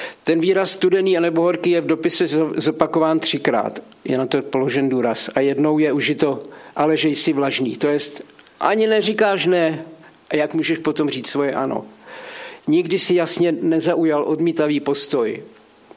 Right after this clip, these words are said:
Jak můžeš prostě zaujm-, eh, zaujmout kladný postoj? Někdy mě tak, teď mě dneska napadlo, že někdy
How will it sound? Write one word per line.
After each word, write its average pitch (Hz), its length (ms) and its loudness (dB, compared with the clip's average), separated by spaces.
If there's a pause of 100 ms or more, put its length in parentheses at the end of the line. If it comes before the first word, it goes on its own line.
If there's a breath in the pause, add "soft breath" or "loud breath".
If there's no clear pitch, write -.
(320)
Jak 143 280 0
můžeš 139 300 0
prostě - 440 -4
zaujm-, 131 480 -2 (680 loud breath)
eh, 120 320 0
zaujmout 135 600 0
kladný 139 320 0
postoj? 143 380 0
Někdy 143 260 2
mě 175 160 2
tak, 165 120 0 (340)
teď 151 120 2
mě 170 140 2
dneska 160 320 2
napadlo, 156 400 2
že 156 160 2
někdy 151 360 0